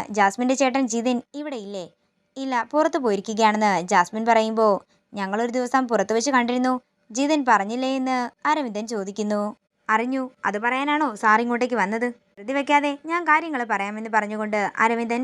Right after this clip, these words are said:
വിശാലിനോട് പറയുകയാണ്. "വിശാൽ, ഞാൻ ഇതിനു മുമ്പ് അന്വേഷിച്ച ഒരു കേസ് ഉണ്ടായിരുന്നു. വൈ എസ് പി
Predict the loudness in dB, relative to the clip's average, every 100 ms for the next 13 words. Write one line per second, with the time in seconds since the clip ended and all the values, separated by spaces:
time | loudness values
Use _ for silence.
0 | -2 0 0 0 0 0 -2 -4 -4 -2
1 | -4 -8 _ _ -12 -6 2 2 2 0
2 | 0 0 -2 -4 0 0 0 -6 -2 -2
3 | -2 -4 -2 -4 -4 -2 -2 -2 -4 -8
4 | -10 _ -10 -10 -6